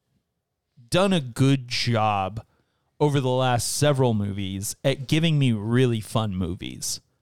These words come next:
Like five, six, and seven, I really do think are very fun. And I arrived at an observation that I wanna run past you guys watching this movie. About,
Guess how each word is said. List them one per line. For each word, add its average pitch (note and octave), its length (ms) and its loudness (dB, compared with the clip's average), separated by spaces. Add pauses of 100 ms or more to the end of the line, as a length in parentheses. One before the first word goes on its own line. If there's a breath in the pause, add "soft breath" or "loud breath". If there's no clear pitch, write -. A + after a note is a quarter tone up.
(420 soft breath)
Like C3+ 180 0
five, F#3+ 340 0
six, - 340 -2
and C#3 160 0
seven, A#2+ 440 0 (140)
I C3+ 80 2
really D3+ 420 4
do B2 220 2
think A2+ 240 -4
are A2+ 100 0
very A2 280 -2
fun. A2+ 380 -4 (460 loud breath)
And D3+ 300 2 (160)
I D3+ 280 2 (100)
arrived C#3+ 800 0 (100)
at C3+ 100 0
an B2+ 140 2
observation A#2 840 -2
that G#2+ 120 -4
I A2+ 100 -2
wanna B2+ 520 4 (320)
run A2 220 0
past F2 320 -6
you D2+ 80 -10
guys - 460 -10 (880)
watching B2+ 460 0
this F#2+ 180 -6
movie. - 380 -8 (1500 soft breath)
About, F3 560 2